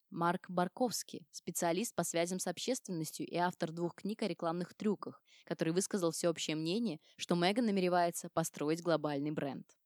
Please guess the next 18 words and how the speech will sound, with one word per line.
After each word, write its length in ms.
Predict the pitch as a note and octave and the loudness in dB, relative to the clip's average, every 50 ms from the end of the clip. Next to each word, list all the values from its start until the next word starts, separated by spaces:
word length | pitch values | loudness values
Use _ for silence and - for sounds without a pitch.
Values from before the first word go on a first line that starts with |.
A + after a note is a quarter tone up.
| _ _ _ _ _ _ _ _ _ _ _ _ _ _ _ _ _ _ _ _ _ _ _ _ | _ _ _ _ _ _ _ _ _ _ _ _ _ _ _ _ _ _ _ _ _ _ _ _
Он 200 | - F#3 F#3+ F#3+ | 0 0 0 2
также 320 | E3+ G#3 G#3+ B3+ B3+ B3+ B3+ | 6 6 6 6 6 2 2
предостерег 640 | - A3+ G3 G#3 G3 - - G3+ G3 G#3+ - - | 2 2 0 0 -2 2 4 6 6 6 6 4
от 80 | C4 - | 2 2
напористого 600 | G3+ F3+ - F#3+ G3 G3+ G#3+ - - G#3 G3+ G3+ | 2 2 4 4 4 4 4 2 2 2 2 2
подхода, 680 | - A3+ A#3 - - - A#3 F#3+ E3 C#3+ C#3+ C3+ D3 - | 2 2 0 -2 0 2 4 4 4 2 0 -6 -6 -4
который 400 | - E3+ - F#3 F3+ E3+ E3 E3 | -6 0 2 4 6 6 6 6
она 300 | E3 E3+ F3+ G#3 C4 C4+ | 4 4 2 2 0 0
и 160 | - - F3+ | -2 -4 -4
с 140 | D#3+ - F3+ | -4 -2 0
ее 160 | F3+ E3 D#3+ | 4 4 4
одобрения 480 | D#3 E3 D#3+ D#3 D#3+ D#3+ D#3+ D#3 D#3 | 4 4 2 2 2 0 2 2 0
Гарри 300 | D#3 D3+ D#3+ E3 G3+ B3 | 2 4 4 4 6 4
применяли 500 | A#3 - F#3+ F3 E3 D#3+ D#3+ E3 F#3 G3+ | 4 2 2 2 2 2 2 2 2 2
к 40 | - | 0
средствам 440 | - - - E3 F3 - - G#3 G3 | -4 -4 -2 -2 -2 -2 -2 -4 -2
массовой 400 | F3 D#3 D#3 - - E3+ D#3+ D#3+ | 0 0 0 -2 -2 -2 -2 -2
информации. 680 | D#3 D3+ E3+ D#3+ F3 E3+ D3 C#3 - - - - - | -2 -2 -2 -2 0 0 -2 -4 -6 -8 -10 -10 -14